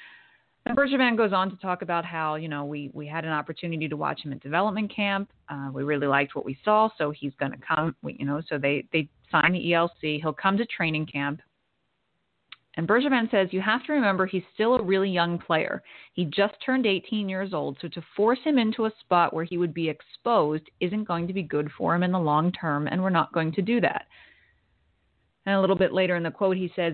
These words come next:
"He'll either play in Montreal, or if he's that far off, he might as well go back to Finland to continue his development there." Yay! <laughs> That's the, that's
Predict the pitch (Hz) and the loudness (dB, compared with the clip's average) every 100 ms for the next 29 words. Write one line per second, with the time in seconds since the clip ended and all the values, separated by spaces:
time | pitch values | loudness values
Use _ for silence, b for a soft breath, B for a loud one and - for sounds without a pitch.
0 | - - 208 185 214 220 175 - 180 180 | -4 -2 0 2 0 2 0 0 2 2
1 | 220 240 254 - 247 156 147 151 - - | 2 0 -2 -2 0 2 2 0 -4 -14
2 | _ 185 196 208 175 170 151 156 170 - | _ 2 4 4 0 -4 -6 -2 -2 -2
3 | - 214 180 156 156 - _ _ 190 165 | 0 2 4 4 2 -2 _ _ -4 0
4 | 170 202 247 214 185 180 170 170 160 160 | 2 2 0 0 0 2 2 0 0 -2
5 | 139 151 - - - 175 170 139 139 - | -2 -4 -12 -20 -18 -8 -6 -4 -4 -6
6 | 160 165 160 165 160 160 147 156 147 135 | -10 -10 -8 -6 -4 -6 -6 -6 -4 -4
7 | - 139 - - - _ _ _ _ _ | -6 -6 -6 -6 -12 _ _ _ _ _
8 | _ _ _ _ _ _ _ _ _ _ | _ _ _ _ _ _ _ _ _ _
9 | _ _ _ _ _ 165 190 254 330 370 | _ _ _ _ _ -2 2 4 4 4
10 | 381 381 349 320 294 247 190 151 - _ | 4 4 4 2 0 0 -2 -2 -10 _
11 | _ _ _ _ B B B B - 254 | _ _ _ _ B B B B -8 -6
12 | 247 - _ _ B B B B - - | -6 -8 _ _ B B B B -12 -4
13 | 262 - _ - 294 _ _ 240 240 311 | -2 -4 _ -10 -10 _ _ 0 2 0